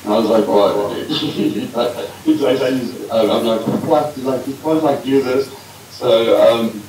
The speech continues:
started going there by him, um, like, his nursery side of things, because he doesn't only have a license to dispense, he's got a license to have a nursery and, uh,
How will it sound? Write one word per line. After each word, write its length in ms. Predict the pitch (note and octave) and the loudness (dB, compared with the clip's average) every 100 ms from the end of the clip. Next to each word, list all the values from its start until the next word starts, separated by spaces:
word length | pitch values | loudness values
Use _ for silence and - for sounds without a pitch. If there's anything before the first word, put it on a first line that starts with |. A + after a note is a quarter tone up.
| - - - - - - | -18 -20 -20 -20 -20 -4
started 320 | C3 A#2+ A#2 | 2 2 4
going 300 | A#2+ A#2+ A2+ | 4 4 4
there 140 | A2+ | 0
by 160 | A#2+ A#2+ | 2 4
him, 200 | A#2+ A2+ - A2+ - - - - - - - B2+ | 4 2 -6 -10 -12 -18 -20 -20 -20 -20 -12 0
um, 400 | G#2 G#2 G2 - | 4 4 2 0
like, 200 | A2+ A2 | 0 0
his 360 | A#2 G#2 - | -2 -4 -6
nursery 540 | G2+ G#2 A#2 A#2+ A#2+ A#2 | -6 -2 0 -2 -4 -6
side 300 | - A2+ G#2 | -2 0 0
of 120 | G2+ | 0
things, 380 | A2 G#2 G#2 G2+ | 0 0 0 -4
because 480 | G#2+ A2+ B2+ A2 - - - | -10 -6 -4 -4 -6 -12 -8
he 140 | A2+ G#2+ - | -6 -6 -2
doesn't 400 | A#2+ C3 C#3 B2+ | 0 0 -2 -2
only 280 | - - | -2 0
have 180 | A2 G#2+ | -2 0
a 60 | G2+ | 2
license 600 | G#2 G2+ G2+ G#2 G#2 - | 4 4 2 -4 -10 -6
to 340 | G#2+ G2+ G2 F#2+ | -4 -4 -4 -8
dispense, 600 | F#2 - A2+ A2 G#2+ - - - - | -10 -10 -6 -6 -6 -12 -20 -20 -16
he's 120 | G2+ | -8
got 180 | G2+ A2 | -2 0
a 340 | A2 G#2 F#2+ - | 2 2 0 0
license 400 | G2+ - A#2+ - | -2 -2 -4 -4
to 100 | A#2+ | -2
have 160 | G#2 G2+ | -2 -2
a 120 | G2 | -2
nursery 680 | G2 G2 A2+ A2 G#2 G#2 A2+ - - - - - | -2 -4 -4 -4 -2 -2 -4 -10 -20 -20 -20 -8
and, 600 | A2 A2 G#2 G#2+ G#2 G2+ G2+ | -4 -2 0 0 0 -4 -6
uh, 360 | G2+ G2+ G2+ | -2 0 0